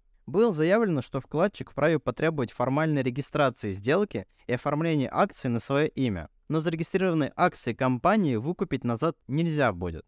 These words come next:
Кроме билета акционерного общества М М М, в первых числах августа девяносто четвертого года были эмитированы облигации, которые в оборот практически не поступали. Ну и зачем, если у тебя и так уже ходят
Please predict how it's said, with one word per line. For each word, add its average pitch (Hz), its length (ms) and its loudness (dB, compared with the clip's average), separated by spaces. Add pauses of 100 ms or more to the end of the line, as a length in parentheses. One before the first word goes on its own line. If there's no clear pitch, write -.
(240)
Кроме 160 340 2
билета 127 540 0
акционерного 117 720 0
общества 110 360 -2
М 104 180 2
М 113 120 2
М, 214 200 0 (360)
в - 100 -20
первых 139 340 2
числах - 400 -6
августа 185 480 0
девяносто 120 340 -2
четвертого 113 360 0
года 139 380 0 (300)
были 147 300 0
эмитированы 131 580 0
облигации, 131 880 0 (100)
которые 147 360 2
в 131 80 0
оборот 131 360 2
практически - 580 -4
не 117 100 2
поступали. 95 680 -2 (300)
Ну 120 160 0
и 101 40 0
зачем, 107 520 0 (100)
если 113 320 -2
у 104 120 -2
тебя 120 260 0
и 123 40 2
так 117 220 -2
уже 98 280 0 (200)
ходят 113 400 -2